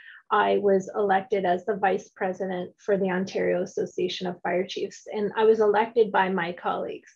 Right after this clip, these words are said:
And, and so that I was representing the chief officers from about four hundred and forty-one,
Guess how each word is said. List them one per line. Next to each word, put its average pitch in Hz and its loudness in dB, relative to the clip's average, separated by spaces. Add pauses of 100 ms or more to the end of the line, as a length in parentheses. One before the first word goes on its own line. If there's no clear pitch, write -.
And, 185 -8 (100)
and 196 -4 (160)
so 196 -4
that 196 2 (300)
I 202 6
was 208 8
representing 208 2
the 190 -2
chief 190 -6
officers 190 -6
from 196 -4
about 190 -4
four 202 -4
hundred 190 -2
and 185 -6
forty-one, 185 -2